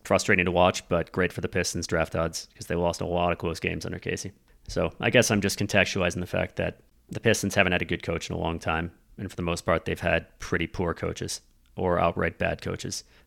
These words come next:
So I'm looking forward to Monty. I don't, I don't anticipate watching him and having my socks blown off,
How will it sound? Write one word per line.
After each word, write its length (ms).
So 340
I'm 120
looking 220
forward 360
to 100
Monty. 520
I 60
don't, 140
I 60
don't 120
anticipate 540
watching 340
him 80
and 100
having 240
my 140
socks 380
blown 300
off, 260